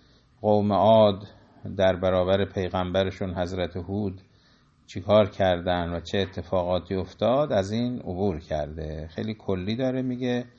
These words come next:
چون عرب‌ها از کنار شهرهای مربوط به این اقوام رد می‌شدن و آوازهٔ اینها رو شنیده بودن. ما تذر من شیء، این باد، این باد بیباران،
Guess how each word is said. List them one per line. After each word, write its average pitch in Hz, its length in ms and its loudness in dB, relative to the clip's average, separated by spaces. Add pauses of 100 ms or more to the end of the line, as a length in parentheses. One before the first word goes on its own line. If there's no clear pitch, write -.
(340)
چون 120 220 -4
عرب‌ها 95 560 0
از 95 220 -6
کنار 110 600 -2 (680)
شهرهای 95 680 0
مربوط 95 500 -6
به 95 100 -6
این 92 220 -6
اقوام 90 520 -4
رد 110 200 0
می‌شدن 113 640 -4 (540)
و 98 60 -4
آوازهٔ 87 480 0
اینها 92 480 -2
رو 104 160 -2
شنیده 87 500 -4
بودن. 71 640 -10 (1160)
ما 135 240 4
تذر 123 420 6
من 107 200 0
شیء، 90 540 2 (340)
این 101 380 -2
باد، 117 440 4
این 95 240 -6
باد 90 340 -2 (300)
بیباران، 87 920 -4